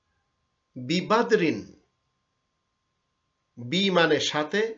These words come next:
আর বদর অর্থ ফুল মুন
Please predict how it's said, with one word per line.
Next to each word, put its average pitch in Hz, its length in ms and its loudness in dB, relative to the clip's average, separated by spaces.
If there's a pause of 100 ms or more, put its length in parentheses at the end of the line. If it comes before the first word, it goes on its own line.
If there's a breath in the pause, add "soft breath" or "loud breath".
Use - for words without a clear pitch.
(120)
আর 135 160 -6 (840)
বদর 147 460 0
অর্থ 165 300 -2
ফুল 233 460 -4
মুন 127 340 -4